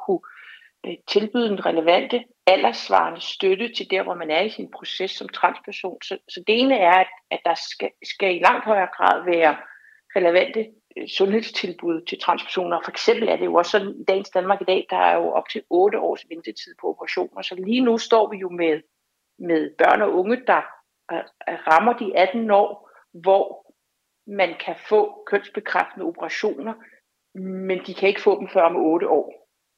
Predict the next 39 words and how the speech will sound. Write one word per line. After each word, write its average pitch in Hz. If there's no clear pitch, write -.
fordi 214
der 180
er 165
så 190
lang 165
ventetid 165
i -
Danmark. 156
Så -
det 190
er 196
jo 180
noget 208
med 247
at 220
tage 185
udfordringen 202
alvorligt, 190
både 233
i 185
sundhedsvæsenet, 196
altså 170
afsætte 214
de 226
midler, 220
der 208
skal -
til. 233
Det 202
andet 226
er, 208
at 185
der 196
selvfølgelig 208
også 196
skal 214
være 180
andre 220
former 190